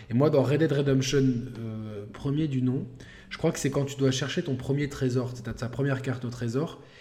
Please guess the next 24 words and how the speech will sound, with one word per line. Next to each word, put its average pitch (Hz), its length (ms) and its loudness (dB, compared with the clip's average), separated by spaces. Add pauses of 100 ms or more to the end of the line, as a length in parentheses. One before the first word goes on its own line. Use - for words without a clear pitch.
(200)
et 127 100 2
tu 123 120 -6
cherches, - 400 0
et 131 60 -2
c'est 135 180 -2
pas 240 100 8
évident 190 340 8
en 143 80 4
plus 131 220 -4
de 123 80 2
les 120 100 2
trouver, 113 320 -6
tu - 140 -14
vois. 107 120 -14 (640)
Et 127 80 0
là, 202 180 6
je 143 120 2
me, 147 160 0
je 127 100 0
me 143 60 2
retrouve 185 300 -2
à 139 60 4
cheval, 156 440 0 (560)
et, 131 440 2